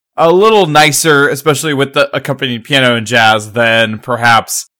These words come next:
the Invader Zim episode where Dib is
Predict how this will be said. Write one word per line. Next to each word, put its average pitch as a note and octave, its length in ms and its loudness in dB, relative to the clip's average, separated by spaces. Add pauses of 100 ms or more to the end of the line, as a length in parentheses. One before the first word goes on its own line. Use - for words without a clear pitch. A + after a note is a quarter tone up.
the A#2 200 -8
Invader A#2+ 320 0
Zim A2+ 220 -6
episode A2 440 -6
where G#2+ 320 -2
Dib D#3+ 460 2 (160)
is C3 380 -2